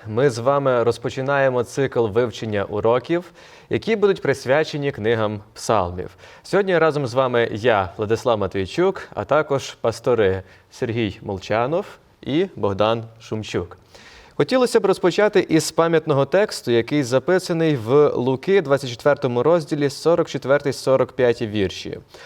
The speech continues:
«Ось слова, які я сказав вам, коли що був з вами. Має збутися все написане про мене і в законі Мойсея, і в пророків, і в псалмах. Тоді розкрив їхній розум, щоби зрозуміли Писання». Отже,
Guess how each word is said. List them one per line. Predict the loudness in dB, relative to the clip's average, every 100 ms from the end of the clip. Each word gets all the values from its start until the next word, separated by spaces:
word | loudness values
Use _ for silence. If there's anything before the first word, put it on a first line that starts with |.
| -18 0
«Ось | 2 2
слова, | 2 2 4 2
які | 2 2
я | 2 2
сказав | 2 0 4 4 2 2
вам, | 2 2 -2 -8 -18 -10
коли | -2 2 4 4
що | 2 -2
був | 0 0 -2
з | -2
вами. | 0 2 0 -6 -10 -14 -20 -20 -2
Має | 2 4 2
збутися | 2 2 2 0
все | 0 2 2
написане | 2 2 2 2 0 0
про | 0 0
мене | 2 2 0
і | -2 -2
в | 0
законі | 0 2 2 2
Мойсея, | 0 -2 0 2 2 2 0 -2
і | -2
в |
пророків, | 2 4 4 4 0 -6 -4
і |
в | -4
псалмах. | -6 0 2 2 -2 -6 -10 -20 -12
Тоді | -6 2 2
розкрив | 4 2 0 0 2 2
їхній | 0 -2 0 2
розум, | 4 2 2 -2 -2
щоби | -6 -2 2 2
зрозуміли | 0 -4 -4 -2 -2 0 0 -2 -6
Писання». | -8 -4 -2 -2 -4 -10 -14 -16 -20 -20 -20 -20 -2
Отже, | 0 0 2 2